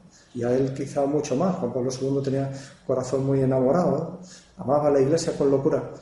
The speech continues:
Pues como en alguna ocasión, cuando escuchando con, pues, muchos datos negativos que le daban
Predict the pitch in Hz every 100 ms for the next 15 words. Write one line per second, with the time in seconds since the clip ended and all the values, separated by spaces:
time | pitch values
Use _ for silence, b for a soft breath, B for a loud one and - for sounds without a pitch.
0 | B B B B B B B _ 147 143
1 | 165 170 170 180 175 170 165 - 180 170
2 | 165 143 139 139 B - - 135 135 156
3 | 165 165 160 156 - B B - 160 151
4 | 151 - - - 151 147 160 160 151 156
5 | 156 151 151 135 139 208 175 - 143 143
6 | 156 156